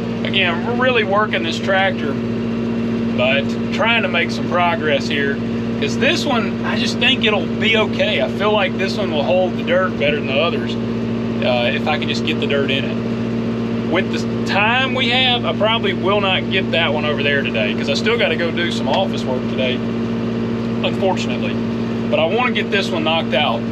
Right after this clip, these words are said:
So, got the bucket right on the ground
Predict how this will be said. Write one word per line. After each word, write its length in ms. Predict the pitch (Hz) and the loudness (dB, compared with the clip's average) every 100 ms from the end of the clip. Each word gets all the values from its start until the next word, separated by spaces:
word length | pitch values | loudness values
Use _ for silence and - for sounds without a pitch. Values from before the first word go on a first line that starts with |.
| - | -4
So, 300 | - 127 131 117 117 - - - - 226 - - - - - - - - | 0 2 2 0 -2 -2 -2 -2 -2 -2 -2 -2 -2 -2 -2 -2 -2 0
got 240 | 190 214 190 | 2 2 2
the 140 | 175 - - - - - - | 0 0 -2 -2 -2 -2 2
bucket 360 | 208 220 202 180 - | 2 2 2 0 -2
right 280 | 165 190 208 | 0 2 2
on 140 | 202 | 2
the 60 | 185 | 0
ground 460 | 180 185 185 185 | 0 0 0 0